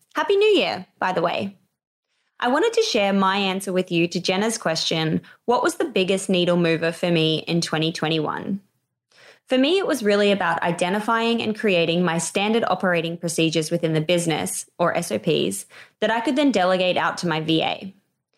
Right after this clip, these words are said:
By digging deep into every single thing that I was spending my time on and creating lists of what I should be doing and what I should not be doing, I was able to streamline and automate so much of what I do within my different projects,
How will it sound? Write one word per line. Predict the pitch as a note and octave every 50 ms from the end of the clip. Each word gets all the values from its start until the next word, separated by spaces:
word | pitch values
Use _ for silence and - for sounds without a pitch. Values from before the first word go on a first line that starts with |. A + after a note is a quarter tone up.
| _ - - - - _ _
By | - G#3+ A3+
digging | A3 B3 C#4 C#4 G4+ G#4 F4+
deep | A#3 F#3+ E3+ E3 E3 - - -
into | F3 E3+ - - -
every | - F#3+ F3+ F#3+ G#3 A3
single | G#3+ - G#3 F#3+ F#3 F3+ F#3+ F#3+
thing | - - E3 E3 E3 E3+
that | E3 D#3
I | D#3 E3 D#3+
was | D#3+ F3 -
spending | - - E3 E3 E3 E3+
my | E3 E3
time | D#3+ - - D3 C#3+ D3+ D#3+ E3
on | F3 G#3+ B3 C4 B3+
and | - F3+
creating | F#3 - G3 F#3+ F#3 F#3 F3 F3+ F3+ F3+
lists | F3+ F#3 F3+ - - -
of | E3+ E3
what | F3 E3+ D#3+
I | D#3+
should | D#3+ - - G3+ F#3+ F3+
be | F#3 G3
doing | F3 F3 F3 E3+ E3+ E3+ E3+ E3
and | - E3+ E3+ E3
what | E3 D#3+
I | D#3+ E3
should | - - - D#3+ D3 D3+
not | E3+ D#3+ E3 F#3 A3+ - - -
be | E3+ E3
doing, | D3+ D3 C#3+ C3+ F2+ F#2+ - F#3+ G#3 G3+ _ _ - - - - - -
I | - G3
was | G3 G3+ G3+
able | G#3+ G#3+ A3+ B3+ D4
to | - D#4+ C#4+
streamline | - - - F#3+ F#3+ F3+ F3+ F3+ F#3 F3 F3 F3+ F3+ F3+
and | F3 - F3 F3 -
automate | - F3 E3+ E3 E3 D#3 D#3+ D#3+ D3+ - _
so | - - - - - A3 A3+ A#3 B3+
much | B3+ A3+ F#3+ F#3 - -
of | F#3 E3+
what | F3+ F3 E3+
I | E3+ E3+
do | D#3+ - D#3 D#3+ E3 D#3+ D#3
within | E3+ E3 - E3 D#3+
my | D#3+ D#3 D#3
different | D#3+ E3 - F#3+ F3+ -
projects, | - D#3 D#3 D3+ - C#3+ D3 D3+ - - - -